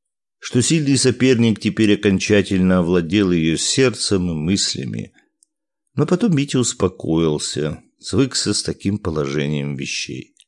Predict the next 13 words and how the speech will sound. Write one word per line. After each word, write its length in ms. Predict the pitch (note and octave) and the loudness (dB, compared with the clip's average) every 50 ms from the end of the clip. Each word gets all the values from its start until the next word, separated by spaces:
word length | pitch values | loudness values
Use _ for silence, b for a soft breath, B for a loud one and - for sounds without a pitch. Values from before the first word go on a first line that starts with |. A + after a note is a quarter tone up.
| _ _ _ _ _ _ _ _ _ _ _ _ | _ _ _ _ _ _ _ _ _ _ _ _
Все 180 | - - C3 | -2 0 2
больше 360 | C3+ D#3 E3+ D3 - - C#3+ | 4 4 4 4 2 2 2
его 180 | C3+ B2+ C3+ C3+ | 4 4 4 2
беспокоила 720 | A#2+ A#2 A2 - - G#2 E2+ - - A2+ A2 G#2+ G#2 G2 | 2 0 -2 0 0 -2 -2 0 2 4 6 6 6 6
война, 560 | F#2 F2+ F#2 F2 D#2+ D#2 D#2 C2+ A#1 G1+ - - _ _ _ _ _ _ _ _ _ _ _ | 4 4 4 2 2 0 -2 -4 -4 -8 -12 -16 _ _ _ _ _ _ _ _ _ _ _
точнее, 520 | - F2+ E2+ - - - G2+ G2+ F#2+ F#2 F2+ | -2 -2 -2 -2 -2 0 2 2 2 2 0
отсутствие 560 | F2 - - F#2 F2 - - - F#2 F#2 E2+ | 0 -2 -4 -6 -6 -6 -6 -2 0 0 0
настоящей 600 | F2 E2 - - F#2 F2 F2+ F2 E2 - - F2 | 0 -2 -2 0 0 2 2 2 0 -2 -4 -2
войны – 500 | D#2 E2 E2 E2 F2 G#2 G#2+ A2 G#2 b b b b b b b | 0 0 0 2 2 2 2 0 -2 b b b b b b b
в 80 | - - | -10 -6
самой 340 | - - G2 F2 F2 F2 F2 | -2 0 0 2 2 2 2
Митиной 480 | F2 F2 F2 - - F2+ E2+ F2+ F2+ F2+ | 2 2 0 0 -2 -2 0 0 0 0
жизни. 520 | F2+ F#2 E2+ C2+ - D2+ C#2+ C2 - | 0 -2 -2 -4 -4 -6 -6 -6 -8